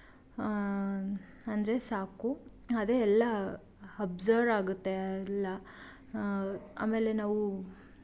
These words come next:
ಫುಲ್ ಸಿಮ್ಮಲ್ಲಿ ಇಟ್ಬಿಟ್ಟು ಸ್ಟವ್ನ ಸ್ಟೀಮಲ್ಲಿ ಬೇಯಿಸಿದ್ರೆ ಸಾಕು. ಆ ನೀರಿನ ಅಂಶಕ್ಕೆ ಎಲ್ಲ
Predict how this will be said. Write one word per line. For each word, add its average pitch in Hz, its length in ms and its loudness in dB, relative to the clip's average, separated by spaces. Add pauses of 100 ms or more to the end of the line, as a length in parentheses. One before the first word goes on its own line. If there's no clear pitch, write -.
(140)
ಫುಲ್ 240 260 2
ಸಿಮ್ಮಲ್ಲಿ 226 640 4
ಇಟ್ಬಿಟ್ಟು 214 400 -4
ಸ್ಟವ್ನ 190 480 -2 (640)
ಸ್ಟೀಮಲ್ಲಿ 247 580 6
ಬೇಯಿಸಿದ್ರೆ 208 520 -2
ಸಾಕು. 190 420 0
ಆ 233 420 2
ನೀರಿನ 233 540 6
ಅಂಶಕ್ಕೆ 233 600 0
ಎಲ್ಲ 196 200 2